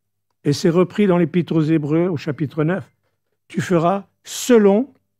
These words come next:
le modèle que je vais te montrer.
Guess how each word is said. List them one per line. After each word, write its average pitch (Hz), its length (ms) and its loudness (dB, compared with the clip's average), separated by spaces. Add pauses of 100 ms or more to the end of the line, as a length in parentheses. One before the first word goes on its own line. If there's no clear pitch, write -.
(280)
le 156 300 4
modèle 180 480 2 (440)
que 185 160 4
je 165 140 4
vais 151 380 0 (680)
te 190 80 2
montrer. 151 520 -2